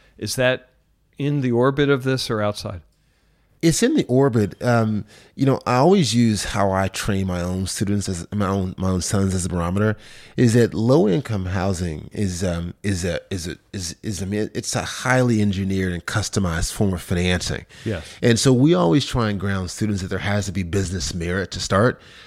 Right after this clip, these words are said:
Speaker 2: How you finance it, you can be creative, right? But I always try and ground them in, at first you gotta find a building, you gotta find a use for that building, uh, that generates value for the community.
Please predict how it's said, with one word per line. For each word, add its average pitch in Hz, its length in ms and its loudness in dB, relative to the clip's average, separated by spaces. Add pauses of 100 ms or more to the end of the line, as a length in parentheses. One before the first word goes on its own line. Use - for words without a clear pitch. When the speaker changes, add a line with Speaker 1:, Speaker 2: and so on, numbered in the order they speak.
Speaker 2:
How 131 180 0
you 147 200 2
finance 127 580 0
it, 98 120 -2
you 110 160 -2
can 104 280 -2
be 104 120 2
creative, 95 720 0
right? 82 180 -2 (680)
But 110 160 4
I - 20 6
always 156 240 6
try 131 240 2
and 110 80 -2
ground 110 340 0
them 101 100 -2
in, 92 60 -4
at 85 120 -6
first 120 200 2
you 127 80 0
gotta 110 120 0
find 98 180 -2
a 85 60 -6
building, 98 480 0 (420)
you 92 100 -2
gotta 101 140 4
find 98 220 2
a 87 60 -2
use 98 300 4
for - 100 0
that 90 180 2
building, 95 480 2 (460)
uh, 95 360 2
that 92 400 -6
generates 107 460 -2
value 92 500 0
for 92 200 -2
the 87 100 -2
community. 80 500 -4